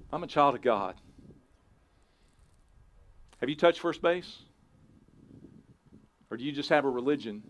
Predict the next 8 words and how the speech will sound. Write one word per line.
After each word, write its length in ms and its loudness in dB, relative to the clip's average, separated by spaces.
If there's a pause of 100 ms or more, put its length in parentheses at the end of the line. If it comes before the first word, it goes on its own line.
(1300)
Or 100 2
are 40 2
you 180 -4
gambling, 600 0 (1160)
thinking, 240 0
"I 80 4
got 220 6
tomorrow"? 520 0